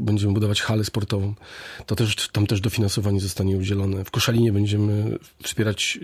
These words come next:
e, szkoły. Tam też jest wniosek pozytywnie rozpatrzony. Jeszcze kilka innych, Barlinek, e, z tego co pamiętam też.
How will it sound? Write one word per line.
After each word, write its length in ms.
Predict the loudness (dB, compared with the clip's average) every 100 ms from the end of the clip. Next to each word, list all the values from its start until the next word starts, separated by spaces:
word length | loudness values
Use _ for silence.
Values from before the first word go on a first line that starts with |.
| -4 -4
e, 40 |
szkoły. 480 | -4 -2 0 0 -2 -6 -20 -20 -20 -18 -12
Tam 140 | -6 -2
też 160 | 0
jest 120 | 0 2
wniosek 260 | 0 0
pozytywnie 440 | -2 -2 0 0 0
rozpatrzony. 560 | -2 -4 -2 -2 -2
Jeszcze 200 | -2 -4
kilka 240 | -4 -2 0
innych, 160 | 0
Barlinek, 580 | 0 0 2 0 -2 -8 -10 -6 -4 -2 -2 -4
e, 40 | -4
z 40 |
tego 160 | -6 -6
co 80 | -6
pamiętam 380 | -4 -2 -2 -4
też. 300 | -6 -8